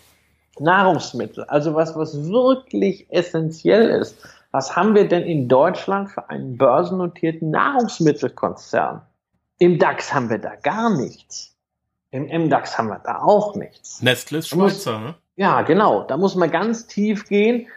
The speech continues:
Speaker 1: Dann finden wir irgendwo die Frosta A G, ein hervorragendes
Speaker 2: <laughs> Okay.
Speaker 1: Unternehmen, Dividendenadel, ja, großartig, aber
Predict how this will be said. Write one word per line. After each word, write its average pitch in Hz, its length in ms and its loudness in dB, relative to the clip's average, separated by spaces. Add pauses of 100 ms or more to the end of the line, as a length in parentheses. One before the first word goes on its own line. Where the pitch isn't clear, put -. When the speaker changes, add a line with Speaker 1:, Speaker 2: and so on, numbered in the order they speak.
(140)
Speaker 1:
Dann 156 140 -4
finden 214 420 0
wir 175 160 4
irgendwo 202 440 2
die 180 140 0
Frosta 190 760 -2
A 113 160 -4
G, 113 380 -8
ein 170 200 -6
hervorragendes 180 1160 0
Speaker 2:
<laughs> - 20 -2
Okay. 170 40 -2
Speaker 1:
Unternehmen, 156 640 0
Dividendenadel, 156 1120 -6
ja, 127 300 0
großartig, 170 880 0
aber 185 460 2